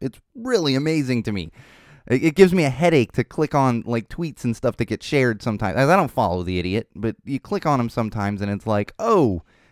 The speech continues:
no, people do, do still love this." It's crazy. Ah. And speaking of political things,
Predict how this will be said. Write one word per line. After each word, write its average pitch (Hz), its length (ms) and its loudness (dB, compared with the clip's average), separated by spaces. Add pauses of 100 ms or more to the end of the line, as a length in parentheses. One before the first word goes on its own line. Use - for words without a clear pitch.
no, 214 160 0
people 226 260 -4
do, 214 380 -4
do 262 140 -2
still 277 240 0
love 254 200 2
this." - 220 -4
It's - 120 -14
crazy. 131 520 -10 (1120)
Ah. - 200 -10 (680)
And 165 100 -6
speaking 202 360 2
of - 80 2
political 107 360 0
things, 90 440 -6